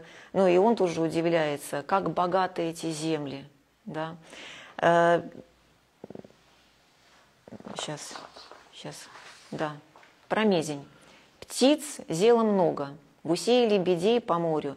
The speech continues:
яко снег плавают, а рыбы зело густо, а сетры и таймени жирны гораздо, нельзя жарить на сковороде, жир все будет». А все то, и дальше он делает вывод, «а все то у Христа того света наделано для человеков,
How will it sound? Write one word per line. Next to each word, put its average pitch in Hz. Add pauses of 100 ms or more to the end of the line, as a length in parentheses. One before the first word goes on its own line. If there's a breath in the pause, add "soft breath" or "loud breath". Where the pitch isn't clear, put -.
яко 220
снег 165
плавают, 143 (380 loud breath)
а 165
рыбы 214
зело 202
густо, 165 (460 loud breath)
а 175
сетры 208
и 233
таймени 170 (460 loud breath)
жирны 180
гораздо, 165 (140)
нельзя 185
жарить 208
на 190
сковороде, 175 (140)
жир 196
все -
будет». 160 (460 loud breath)
А 147
все 262
то, 262
и -
дальше 202
он 185
делает 190
вывод, 160
«а 151
все 262
то 247
у 220
Христа 208
того 175
света 180 (580 loud breath)
наделано 208
для 180
человеков, 165